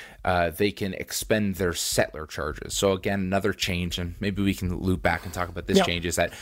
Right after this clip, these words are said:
Speaker 1: settlers have, uh, a set number of uses, uh,
Speaker 2: Well,
Speaker 1: as
Speaker 2: well, well,
Speaker 1: opposed to
Speaker 2: bu-, bu-,
Speaker 1: being,
Speaker 2: bu-,
Speaker 1: uh,
Speaker 2: builders, builders
Speaker 1: yeah,
Speaker 2: have a
Speaker 1: builders.
Speaker 2: set.
Speaker 1: Yes, thank you, builders. So they can use builders to build, to, to, to, to knock off, it's like fifteen percent or something, like, it's a significant portion of a,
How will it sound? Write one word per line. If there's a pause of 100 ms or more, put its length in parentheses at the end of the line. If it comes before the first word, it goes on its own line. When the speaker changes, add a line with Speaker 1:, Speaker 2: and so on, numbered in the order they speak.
(120)
Speaker 1:
settlers
have,
uh,
a
set
number
of
uses,
uh,
Speaker 2:
Well,
Speaker 1:
as
Speaker 2:
well,
well,
Speaker 1:
opposed
to
Speaker 2:
bu-,
bu-,
Speaker 1:
being, (220)
Speaker 2:
bu-,
Speaker 1:
uh,
Speaker 2:
builders,
builders
Speaker 1:
yeah,
Speaker 2:
have
a
Speaker 1:
builders.
Speaker 2:
set. (180)
Speaker 1:
Yes,
thank
you,
builders. (200)
So
they
can
use
builders
to
build, (140)
to,
to,
to,
to
knock
off, (300)
it's
like
fifteen
percent
or
something,
like,
it's
a
significant
portion
of
a,